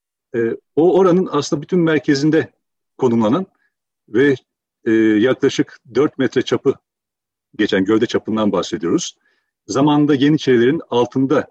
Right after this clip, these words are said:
oturup vakit geçirdikleri için de, gölgesinde vakit geçirdikleri için de seyyahların Yeniçeri ağacı, Yeniçeri çınarı olarak andıkları bir ağaç. Saray yapıldıktan sonra da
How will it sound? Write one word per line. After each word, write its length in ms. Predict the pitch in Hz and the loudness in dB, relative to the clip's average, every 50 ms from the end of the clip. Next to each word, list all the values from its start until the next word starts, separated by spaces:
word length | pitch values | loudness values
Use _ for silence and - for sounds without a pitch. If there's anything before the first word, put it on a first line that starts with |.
| _ _ _ _ _ _ _ - | _ _ _ _ _ _ _ -8
oturup 400 | - 117 - 139 127 120 98 104 | -8 -4 0 0 0 0 0 -2
vakit 240 | 117 - 160 - - | -2 -2 -2 -2 -2
geçirdikleri 560 | 123 - - 110 98 104 101 - - 120 123 | -4 -4 -2 -2 -2 -2 -4 -4 -4 -4 -4
için 180 | 107 - 101 | -4 -4 -4
de, 60 | 98 92 | -2 0
gölgesinde 520 | 90 101 101 104 104 110 101 - - 101 | 0 2 2 2 0 0 -2 -4 -4 -4
vakit 220 | 107 - - - | -4 -4 -4 -4
geçirdikleri 480 | - 113 - 110 95 90 - - 95 90 | -4 -4 -2 -4 -4 -4 -4 -4 -4 -4
için 260 | - - - 90 92 | -4 -4 -2 0 2
de 140 | - 196 202 - _ _ _ | 2 0 0 -2 _ _ _
seyyahların 640 | - - - 139 139 156 147 139 135 143 143 196 214 - _ _ _ _ | -20 -6 -2 0 2 2 2 2 2 2 2 2 0 -2 _ _ _ _
Yeniçeri 500 | - 117 139 170 185 - - 139 123 127 | -4 0 0 2 2 2 2 2 2 2
ağacı, 280 | 120 107 101 101 107 147 | 2 0 0 0 0 0
Yeniçeri 460 | 143 143 151 156 147 - - 143 139 | 2 2 2 0 0 0 0 0 0
çınarı 300 | - - 135 135 143 156 | 0 0 0 2 4 4
olarak 440 | 143 117 104 90 78 - - _ _ _ _ _ _ _ _ _ _ - | 4 2 2 0 -2 -4 -8 _ _ _ _ _ _ _ _ _ _ -4
andıkları 500 | 127 120 104 98 - _ - 175 196 170 | -2 0 0 0 0 _ 0 0 0 2
bir 180 | 160 151 120 - | 2 2 2 2
ağaç. 280 | - - - - - _ _ _ _ _ _ _ - | 0 -2 -6 -10 -14 _ _ _ _ _ _ _ -20
Saray 340 | - - 120 135 175 180 | -8 -4 0 2 2 4
yapıldıktan 480 | 175 165 - 170 165 165 - - 190 185 | 2 2 2 -2 -4 -2 -2 -2 -2 0
sonra 320 | 170 - 147 123 113 98 | 0 0 0 0 0 0
da 180 | 98 139 202 | 0 -2 -2